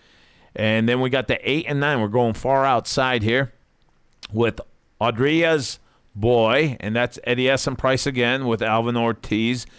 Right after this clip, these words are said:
and that horse is going off at three to one.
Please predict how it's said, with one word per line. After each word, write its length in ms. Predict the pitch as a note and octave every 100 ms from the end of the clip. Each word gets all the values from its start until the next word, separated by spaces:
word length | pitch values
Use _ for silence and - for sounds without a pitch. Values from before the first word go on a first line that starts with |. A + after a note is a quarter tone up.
| - _
and 280 | G#2+ A2+ A2
that 160 | A#2
horse 260 | A2 A#2 A2+
is 120 | A#2
going 260 | A2 A#2 A#2
off 260 | A2+ A2+
at 240 | G#2+ G2 -
three 240 | A2 B2
to 100 | A#2
one. 380 | A2 A#2+ C#3+ E3